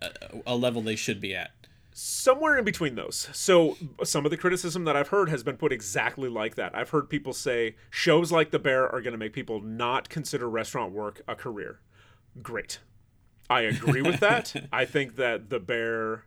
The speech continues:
Speaker 2: if they didn't set out to do that, they're wildly succeeding in that anyway. Because you can't look at a show that's that realistic about restaurants and think, "Hey, you know what? I'm gonna be that guy." Nobody wants to be anybody in that show.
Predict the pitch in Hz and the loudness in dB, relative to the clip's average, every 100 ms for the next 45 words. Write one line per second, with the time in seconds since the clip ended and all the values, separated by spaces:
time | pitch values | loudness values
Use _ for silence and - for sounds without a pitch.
0 | _ _ _ _ - 170 - 156 165 151 | _ _ _ _ 4 4 6 2 2 -2
1 | 156 117 120 - 175 214 233 240 - 143 | 0 2 2 0 -4 -2 0 -2 0 0
2 | 131 131 160 165 165 156 - 143 127 113 | 4 4 6 4 2 0 0 -2 -2 -4
3 | 101 - 135 135 104 58 65 - - - | -6 -6 -6 -6 -8 -10 -12 -16 -20 -10
4 | - 143 160 117 117 160 220 - 190 - | -4 2 4 2 0 -2 -2 2 2 2
5 | 160 147 131 - 135 120 117 131 127 127 | 0 0 -2 0 -2 -2 -4 -2 -2 -2
6 | 127 127 147 226 165 135 113 107 185 202 | -4 -2 0 0 -2 -2 -2 0 0 0
7 | 131 117 127 113 120 104 - 165 147 123 | -2 -4 -6 -6 -6 -2 2 2 2 -2
8 | 113 139 - - - 127 139 120 113 107 | -2 -4 -8 -20 -8 -4 -2 -2 -4 -2
9 | 117 - - - - _ - - 131 143 | -2 -2 -4 -6 -16 _ -20 -18 -2 8
10 | 151 156 180 151 147 - 131 - 127 123 | 10 10 10 8 4 -2 -8 -6 -4 -2
11 | 117 110 101 - - - | -2 -2 -6 -8 -10 -10